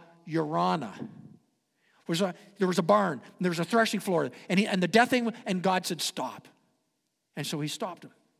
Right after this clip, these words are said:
The death angel just stood there. And David was there, King David. And David quickly moved upon the scene. He was recognizing transaction, transaction.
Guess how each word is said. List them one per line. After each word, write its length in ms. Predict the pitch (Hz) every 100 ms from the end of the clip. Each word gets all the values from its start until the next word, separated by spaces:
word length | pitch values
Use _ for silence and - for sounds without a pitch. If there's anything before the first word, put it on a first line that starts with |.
| _ _
The 120 | 143
death 200 | 151 160
angel 220 | 165 151 127
just 160 | 127
stood 240 | - 135 -
there. 180 | - - _ _ _ _ _ _ _ _ _
And 160 | - 139
David 360 | 160 156 139 -
was 180 | 110
there, 180 | - 107 -
King 200 | 139 127
David. 320 | 127 110 107 - _ _ _ _ _ -
And 140 | - 147
David 300 | 185 185 156
quickly 360 | - 190 214
moved 380 | 185 180 190 165
upon 380 | - - 180 175
the 80 | 147
scene. 280 | - 175 127
He 140 | 156
was 140 | 143
recognizing 560 | 151 156 160 143 131 135
transaction, 640 | - 151 135 135 120 - 135
transaction. 640 | 135 127 123 123 - -